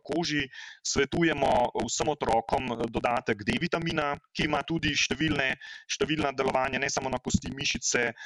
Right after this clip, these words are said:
srčni sistem, tudi na delovanje imunskega sistema. Eh, pa mogoče, eh, v, v času, ko so te, eh, prehladna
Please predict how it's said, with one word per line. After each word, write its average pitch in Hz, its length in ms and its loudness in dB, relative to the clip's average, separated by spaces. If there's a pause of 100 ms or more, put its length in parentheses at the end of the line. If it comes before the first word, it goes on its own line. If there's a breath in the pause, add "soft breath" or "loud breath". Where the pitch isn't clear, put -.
(180 loud breath)
srčni - 420 -2
sistem, 135 420 -2
tudi 151 280 -2
na 139 160 0
delovanje 120 480 0
imunskega 120 420 -2
sistema. 127 540 -2 (720 loud breath)
Eh, - 280 2 (360)
pa 214 160 4
mogoče, 175 560 2
eh, 139 760 0 (220)
v, 127 180 -14 (300)
v 147 120 -2
času, 147 680 -2
ko 151 120 0
so 147 200 -4
te, 143 400 -2
eh, 127 280 -4
prehladna 135 720 0